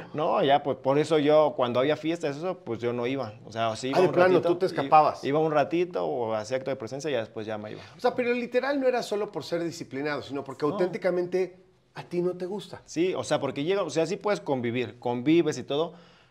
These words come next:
Speaker 1: pero ya, ya cuando están tomando o eso, pues ya no, como que ya
Speaker 2: Ya
Speaker 1: no
Speaker 2: no
Speaker 1: entras.
Speaker 2: encajas.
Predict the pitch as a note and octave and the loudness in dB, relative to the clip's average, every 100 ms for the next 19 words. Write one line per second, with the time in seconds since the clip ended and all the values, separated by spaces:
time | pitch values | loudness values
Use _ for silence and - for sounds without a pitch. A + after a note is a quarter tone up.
0 | _ B2+ B2+ B2+ D3 D#3+ D#3+ D#3+ D3+ - | _ -2 0 4 4 4 2 0 -2 -6
1 | C#3+ C3+ C#3 E3 B2 A#2 C3 C3+ C3+ C3+ | -8 -4 0 0 0 -4 -4 -4 -4 -4
2 | C#3+ D3+ D3+ C#3+ B2 A#2 C#3 F3 E3+ A#2 | -4 -2 -2 -2 -2 0 -4 -6 -6 -2
3 | C3+ C#3+ D3 D3+ D3 C3 B2+ A#2+ C3 D#3 | 0 0 0 -2 -2 -4 -6 -6 0 4
4 | E3+ D#3+ E3 E3+ - F3 | 6 6 8 6 6 0